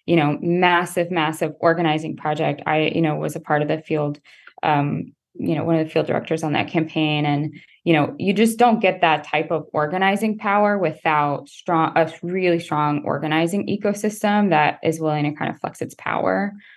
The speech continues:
Um, and that ecosystem includes,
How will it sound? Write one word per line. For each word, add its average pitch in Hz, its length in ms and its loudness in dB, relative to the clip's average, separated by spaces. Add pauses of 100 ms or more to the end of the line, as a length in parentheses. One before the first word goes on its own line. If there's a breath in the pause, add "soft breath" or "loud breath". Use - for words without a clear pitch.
(460 loud breath)
Um, 160 460 4
and 170 160 4
that 160 200 2
ecosystem 220 760 0
includes, 196 1120 0